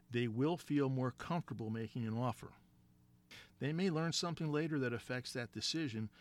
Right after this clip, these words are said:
which is why we have contingencies like property inspections.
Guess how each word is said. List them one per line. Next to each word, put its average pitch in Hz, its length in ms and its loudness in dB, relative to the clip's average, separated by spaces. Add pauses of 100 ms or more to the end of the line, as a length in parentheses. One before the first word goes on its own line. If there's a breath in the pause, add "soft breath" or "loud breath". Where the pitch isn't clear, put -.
(160 loud breath)
which 120 180 -2
is 107 140 0
why 120 180 0
we 131 180 2
have 117 260 -4
contingencies 120 840 -2
like 110 160 0
property 117 420 -2
inspections. - 720 -6